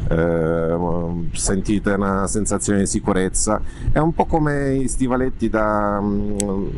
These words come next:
da snowboard, se, se fate snowboard, però un po' più morbidi, perché comunque do-, danno la possibilità di muoversi un pochino.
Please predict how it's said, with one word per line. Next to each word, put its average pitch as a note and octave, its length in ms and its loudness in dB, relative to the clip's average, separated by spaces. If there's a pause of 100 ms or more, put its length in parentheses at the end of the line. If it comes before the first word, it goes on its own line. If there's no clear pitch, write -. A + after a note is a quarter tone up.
(160)
da G#2+ 140 2
snowboard, F#2+ 600 0
se, E2+ 400 -2
se F2 140 -4
fate E2+ 240 -4
snowboard, E2 680 -2 (420)
però D3 140 4
un B2+ 60 2
po' C3 100 2
più C3 180 2
morbidi, G2+ 600 2 (1500)
perché F#2 300 0
comunque F#2 920 0 (600)
do-, F#2+ 420 4
danno F#2 680 2
la F#2 100 0
possibilità F#2 580 -2
di F2 120 -2
muoversi F2+ 500 0
un F2 100 0
pochino. G2 560 0